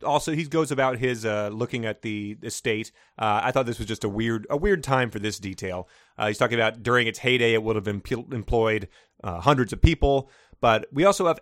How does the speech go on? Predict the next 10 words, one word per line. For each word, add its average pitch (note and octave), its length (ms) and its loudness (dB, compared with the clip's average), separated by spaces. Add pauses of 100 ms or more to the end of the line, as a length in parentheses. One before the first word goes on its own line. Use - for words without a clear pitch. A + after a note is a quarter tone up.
eight F3 240 -2
tenant E3 340 -2
farmers B2 500 0
whom B2 160 0
I A#2+ 100 0
met C3+ 240 -2
on A2 120 -4
my A2+ 100 0
recent B2 420 -4
trip. - 320 2